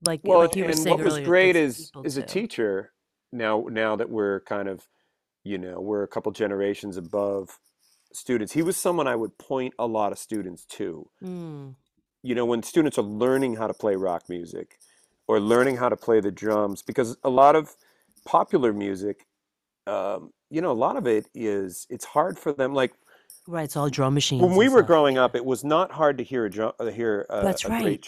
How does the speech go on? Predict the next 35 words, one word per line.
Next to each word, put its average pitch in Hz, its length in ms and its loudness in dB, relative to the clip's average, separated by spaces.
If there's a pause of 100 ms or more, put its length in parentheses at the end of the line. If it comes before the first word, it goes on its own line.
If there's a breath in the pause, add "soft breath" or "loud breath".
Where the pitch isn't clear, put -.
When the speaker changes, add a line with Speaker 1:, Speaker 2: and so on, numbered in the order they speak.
Speaker 1:
The 196 80 2
Speaker 2:
drummer. - 0 -
Speaker 1:
separation 233 920 0
of 147 140 -4
all 165 160 0
the 170 200 -2
instruments, 139 640 -8
right? 156 320 -4
There 147 100 -8
was, 143 120 -6
Speaker 2:
It, 294 80 -8
Speaker 1:
you 151 100 -4
Speaker 2:
it 151 60 -2
Speaker 1:
could 139 100 0
Speaker 2:
was, - 0 -
Speaker 1:
hear 247 240 2
Speaker 2:
it 262 60 4
was 135 160 2
Speaker 1:
everything. 123 180 -6
Speaker 2:
very, 185 320 2
very 131 380 0
easy 123 500 -8 (100)
because 117 360 -2
it 120 80 -6
was 113 160 -6
Speaker 1:
Yeah. 127 60 -2
Speaker 2:
either, 120 220 0
you 120 200 -6
know, 113 100 -4
all 131 400 2
of 120 160 -6
top 123 280 -2
forty 120 340 -4
radio 120 420 -2
was, 104 260 -6